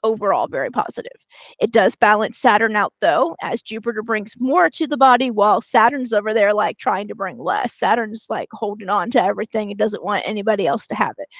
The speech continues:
So he's kind of a bully and kind of selfish all at the same time. The last planet of the main ones is Mercury.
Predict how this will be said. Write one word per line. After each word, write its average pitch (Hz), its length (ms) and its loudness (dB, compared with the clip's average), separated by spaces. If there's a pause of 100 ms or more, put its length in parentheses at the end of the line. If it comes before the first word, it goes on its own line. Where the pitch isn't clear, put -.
(240)
So 262 140 2
he's 254 100 2
kind 370 240 4
of 277 80 4
a 285 60 -2
bully 240 360 -2
and 226 120 -2
kind 247 220 0
of 226 60 -4
selfish 233 420 0
all - 160 -2
at - 80 -10
the 226 60 -10
same - 240 -6
time. - 240 -8 (1800)
The 247 60 6
last 294 420 4
planet 277 420 6
of 220 140 2
the 220 80 -4
main 220 240 -4
ones 233 260 -2
is 226 160 -6
Mercury. 202 460 -4